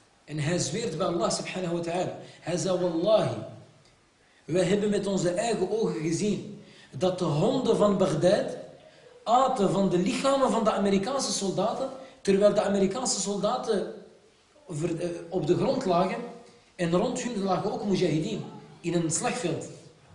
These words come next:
in Bagdad. En de honden gingen voorbij de lichamen van de mujahideen en aten van de lichamen van de kuffar. Ajib. Karama van Allah subhanahu wa ta'ala.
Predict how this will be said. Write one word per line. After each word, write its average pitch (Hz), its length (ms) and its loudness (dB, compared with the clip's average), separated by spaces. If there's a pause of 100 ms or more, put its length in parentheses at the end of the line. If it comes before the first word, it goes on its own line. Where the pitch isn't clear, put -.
(200)
in 170 180 -2
Bagdad. - 460 0 (340)
En 190 180 4
de 185 60 4
honden 208 480 0
gingen 208 260 2
voorbij 180 460 2
de 240 100 0
lichamen 254 540 0
van 208 120 -2
de 214 60 0
mujahideen 202 640 0 (220)
en 170 200 -6
aten 220 260 0
van 190 140 -2
de 175 60 -4
lichamen 196 380 -4
van 165 120 -4
de 156 60 -4
kuffar. - 400 -10 (1400)
Ajib. 123 320 -6 (1120)
Karama 160 420 -6
van 135 140 -6
Allah 139 220 -6
subhanahu 131 440 -12
wa 123 60 -10
ta'ala. 123 320 -12